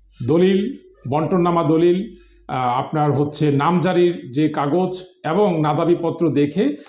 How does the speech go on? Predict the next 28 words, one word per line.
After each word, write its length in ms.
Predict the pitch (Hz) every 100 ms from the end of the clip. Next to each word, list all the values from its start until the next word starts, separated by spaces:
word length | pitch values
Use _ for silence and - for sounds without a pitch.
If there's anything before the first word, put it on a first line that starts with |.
| -
আপনারা 440 | 147 143 151 147
মাঠে 400 | 139 135 135 165
যেয়ে 340 | 139 131 139 208 302 - -
সেই 240 | - 156 147
জমির 280 | 151 151 147
বাস্তব 340 | 151 151 202
অবস্থা 380 | 156 139 143 - 147
জেনে 280 | 120 135 151
বুঝে 380 | 135 147 151 208 233 - -
সেখানে 380 | - 165 151 156
আপনারা 260 | 151 156 147
ক্রস 240 | 165 170
এক্সামিনেশন 540 | 196 180 180 175 156 175
করবেন, 340 | 170 165 170 170
আশেপাশের 520 | 135 - 151 143 151
লোকজনের 400 | 143 143 170 175
সাথে 140 | 160 175
কথা 200 | 131 143
বলবেন, 360 | 175 165 165 170 135
দেখবেন, 360 | 151 156 160 190
যাচাই 300 | 143 135 190
বাছাই 280 | 190 180 185 185
করবেন 240 | 165 180 185 - - -
সম্পত্তির 540 | - 160 165 160 170 151
মালিকানা 400 | 151 160 170 156
তার 220 | 156 160 147
রয়েছে 300 | 202 208 226
কিনা 260 | 202 180